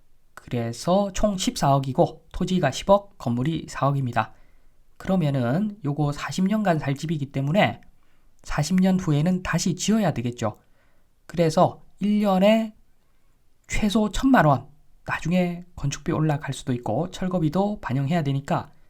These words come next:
최소 천만 원씩 재건축 비용을 적립할 필요가 있습니다. 그래야지 사십 년 지나서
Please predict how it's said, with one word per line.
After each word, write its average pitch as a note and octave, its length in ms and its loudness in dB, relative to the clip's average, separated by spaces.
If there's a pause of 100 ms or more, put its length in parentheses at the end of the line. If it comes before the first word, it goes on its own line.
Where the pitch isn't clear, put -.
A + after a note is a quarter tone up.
(320)
최소 - 380 -4
천만 A#3 340 4
원씩 C#3+ 500 -2 (800)
재건축 D#3 640 -2 (140)
비용을 C#3+ 440 0
적립할 E3+ 520 0
필요가 F3+ 300 -2
있습니다. A#2 500 -2
그래야지 D3+ 720 -2
사십 - 320 -6
년 D3 160 0
지나서 D#3+ 540 -2